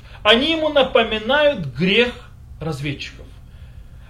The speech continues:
Он думает, что снова, несмотря на все эти сорок лет, тридцать восемь лет по-настоящему, которые прошли с того момента, вот снова мы стоим в той же самой ситуации, перед заходом в землю Израиля, и вот поднимаются колено и говорят: "Дай нам удел здесь,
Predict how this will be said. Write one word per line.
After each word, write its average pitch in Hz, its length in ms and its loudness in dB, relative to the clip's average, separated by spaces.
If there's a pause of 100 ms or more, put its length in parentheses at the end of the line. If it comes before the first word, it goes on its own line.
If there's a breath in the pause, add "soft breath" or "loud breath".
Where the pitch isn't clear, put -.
(160)
Он 247 320 8
думает, 294 300 4
что 226 180 -2
снова, 277 480 2
несмотря 226 480 0
на 240 100 0
все 240 600 0
эти 202 140 -8
сорок 226 420 -4
лет, 233 180 -2
тридцать 208 200 -6
восемь 190 280 -4
лет 175 160 2
по-настоящему, 147 640 -6
которые 185 380 -2
прошли 196 360 -6
с - 100 -10
того 196 120 -2
момента, 214 560 -4
вот 254 320 4
снова 226 380 -4
мы 214 100 -8
стоим 208 480 -4
в - 60 -14
той 226 160 0
же - 60 -10
самой 202 260 -4
ситуации, 226 680 -2 (280 loud breath)
перед 214 240 -2
заходом 240 460 6
в - 20 -6
землю 202 320 0
Израиля, 233 360 2
и 220 180 -4
вот 320 360 2
поднимаются 240 680 4
колено 233 500 4
и 214 160 -4
говорят: 185 680 4
"Дай 277 280 6
нам 247 220 -6
удел 220 500 4
здесь, 185 560 -2